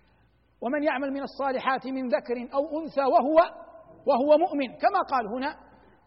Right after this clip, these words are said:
"ومن أراد الآخرة وسعى لها سعيها وهو مؤمن فأولئك كان سعيهم مشكورا". ومعنى مشكورا أن الله يغفر لهم السيئات ويضاعف لهم الحسنات. ثم أخبر عز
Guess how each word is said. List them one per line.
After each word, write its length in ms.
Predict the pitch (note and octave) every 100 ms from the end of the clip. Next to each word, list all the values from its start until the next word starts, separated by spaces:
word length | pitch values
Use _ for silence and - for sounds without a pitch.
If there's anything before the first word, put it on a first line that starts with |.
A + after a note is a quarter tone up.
| _ -
"ومن 360 | C4+ C4+ C4
أراد 360 | B3 B3+ B3+ B3
الآخرة 680 | B3 A#3+ A#3+ B3+ A#3 - A#3+
وسعى 500 | B3+ B3 A3+ A#3 A3+
لها 240 | A3 A#3+ -
سعيها 460 | D4 B3 B3+ A3+ B3
وهو 460 | C4+ D4+ C4+ D4
مؤمن 420 | C#4 E4+ D4 F4+ E4+ - _ _
فأولئك 560 | A#3 B3+ B3+ B3 A#3 -
كان 520 | A3+ - B3 A3+ G#3+ -
سعيهم 540 | C#4 A#3+ A#3+ A3+ A#3+
مشكورا". 640 | A3 - - A#3 A3 - - _ _ _ _ G#3
ومعنى 520 | A3 C#4+ A3+ A#3 G#3+
مشكورا 560 | G#3 - - B3 C4
أن 360 | C#4 B3+ A3+ A3+
الله 460 | A3 A3+ A3 E3 G3+
يغفر 580 | B3+ G3+ - B3+ G3+
لهم 360 | G3+ A3+ G#3 G#3+
السيئات 880 | - - - C#4 B3+ B3+ D4 D4 - - - _
ويضاعف 680 | A#3 A#3+ A3 A#3+ C4+ C4 -
لهم 380 | G#3+ D4 C4 F4+ - - - _ -
الحسنات. 640 | A#3 - D#4 B3 B3+ E3 - - _ _ _
ثم 200 | - F4
أخبر 360 | G4+ - D#4+ C#4+
عز 260 | C4 A3